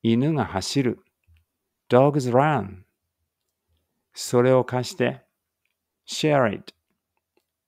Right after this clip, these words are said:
綺麗な日。Bright day. 犬が好き。Puppy love. おはよう。Wake up. 好きな本。Book lover.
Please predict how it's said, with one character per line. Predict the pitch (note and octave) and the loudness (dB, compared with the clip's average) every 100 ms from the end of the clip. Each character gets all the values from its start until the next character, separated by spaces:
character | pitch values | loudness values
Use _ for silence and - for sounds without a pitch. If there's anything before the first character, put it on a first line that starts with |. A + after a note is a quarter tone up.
| _ _ _ _ - | _ _ _ _ -8
綺 | - A#2 | -2 0
麗 | B2 A2+ | 0 0
な | G#2 | -6
日。 | F2+ - A#2 _ _ _ _ _ _ _ _ | -8 -6 -6 _ _ _ _ _ _ _ _
Bright | G#2+ A#2 D#3+ - | 2 2 2 0
day. | D#3+ C#3+ G#2 - _ _ _ _ _ _ _ _ _ _ _ _ _ _ _ - | -2 -2 -4 -10 _ _ _ _ _ _ _ _ _ _ _ _ _ _ _ -4
犬 | A#2 C#3 | -2 -2
が | B2+ G2+ | -4 -8
好 | - - | -10 -6
き。 | A#2 - _ _ _ _ _ _ - | -6 -6 _ _ _ _ _ _ -6
Puppy | A#2 A2+ C3+ C3 - | -4 -2 -2 -4 -2
love. | A#2+ B2+ A#2+ A2 - - _ _ _ _ _ _ _ _ _ _ _ _ _ _ - | 0 0 0 -4 -10 -20 _ _ _ _ _ _ _ _ _ _ _ _ _ _ -8
お | A2 | -4
は | A2 A2+ | 0 0
よ | A2+ A2 - _ _ _ _ _ _ _ | 2 0 -4 _ _ _ _ _ _ _
う。 | A#2+ | -4
Wake | E3 D#3 | -2 -2
up. | D#3+ - | -4 -8
好 | - _ _ _ _ _ _ _ _ _ _ _ _ - - | -20 _ _ _ _ _ _ _ _ _ _ _ _ -16 -8
き | D#3 | -6
な | B2+ | -6
本。 | F#2 C3 C3 - _ _ _ _ _ _ _ _ _ | -6 -4 -4 -6 _ _ _ _ _ _ _ _ _
Book | C#3 D3+ | 0 2
lover. | A2+ B2 G#2 G2+ G2+ | 4 4 2 -2 -6